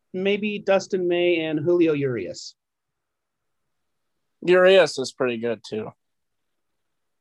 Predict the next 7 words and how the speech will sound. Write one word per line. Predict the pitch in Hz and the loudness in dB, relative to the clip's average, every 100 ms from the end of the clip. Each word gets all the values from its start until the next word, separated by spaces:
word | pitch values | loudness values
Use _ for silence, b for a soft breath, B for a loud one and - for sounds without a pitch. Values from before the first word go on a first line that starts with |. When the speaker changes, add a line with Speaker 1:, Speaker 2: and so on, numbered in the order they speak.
| _ _ _ | _ _ _
Speaker 1:
Yeah. | 156 160 175 185 190 170 165 127 98 - _ _ _ _ _ _ _ | -6 -2 -2 -2 0 0 2 -2 -4 -10 _ _ _ _ _ _ _
Yeah. | 139 135 113 104 _ _ _ _ _ _ _ | -8 -4 -4 -6 _ _ _ _ _ _ _
Oh, | 190 190 143 - _ _ | 4 4 2 -8 _ _
and | 170 | -4
just | 170 214 220 | -2 -2 -2
in | 190 | -4
case | - 165 180 220 - | -2 -2 -2 -6 -12